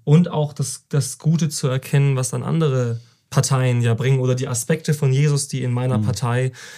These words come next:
Speaker 1: die ich wähle, vielleicht nicht vorhanden sind.
Speaker 2: Mhm.
Speaker 1: Ähm, und den anderen das zugestehen, ähm, finde ich eine sehr gute Haltung, muss ich sagen. Klar, wenn, wenn wir alle so differenziert wären, <laughs> ne,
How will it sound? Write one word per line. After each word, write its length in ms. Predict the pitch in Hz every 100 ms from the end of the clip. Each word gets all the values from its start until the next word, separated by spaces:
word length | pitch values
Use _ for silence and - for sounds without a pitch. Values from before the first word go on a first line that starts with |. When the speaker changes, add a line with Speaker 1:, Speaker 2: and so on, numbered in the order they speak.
| - -
Speaker 1:
die 140 | 131
ich 240 | 170 -
wähle, 400 | 127 117 123 147 - -
vielleicht 260 | - 156 156
nicht 180 | 233 -
vorhanden 400 | 156 110 98 101
sind. 260 | 110 113
Speaker 2:
Mhm. 80 | 120 - - - - _
Speaker 1:
Ähm, 240 | 131 120 120
und 140 | 120
den 80 | 127
anderen 340 | - 139 127 120
das 180 | 117
zugestehen, 680 | - 196 147 - 104 98 120 - - - - _ -
ähm, 280 | 117 110 117
finde 200 | - 135
ich 60 | 120
eine 100 | 120
sehr 640 | 110 113 117 131 123 113
gute 360 | 104 113 110 98
Haltung, 480 | 101 98 98 98 101 _ _ _ _ -
muss 160 | 107
ich 120 | 104
sagen. 440 | - 107 101 120 131 - - _ _ _ _ _ _
Klar, 340 | - 139 139 120
wenn, 280 | 120 120
wenn 140 | 123 117
wir 80 | 117
alle 140 | 120
so 80 | 120
differenziert 560 | 117 117 110 110 139 135
wären, 340 | 139 147 143 - -
<laughs> 220 | - 95
ne, 120 | 123